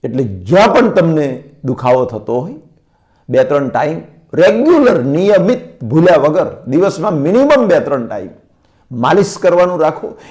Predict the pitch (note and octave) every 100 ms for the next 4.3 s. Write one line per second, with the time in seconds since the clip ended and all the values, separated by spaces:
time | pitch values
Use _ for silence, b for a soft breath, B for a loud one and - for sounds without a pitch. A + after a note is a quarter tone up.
0 | B D#3+ F3+ - - G#3 A3+ D4 A#3 F3
1 | F#3+ F#3+ C3 - D#3+ F3+ - G2+ G#2 -
2 | - F#2+ - _ b A2+ D#3 F3+ - D#3
3 | D3 E3+ E3+ D#3+ D3 C3 - A3 F3+ -
4 | C3 - -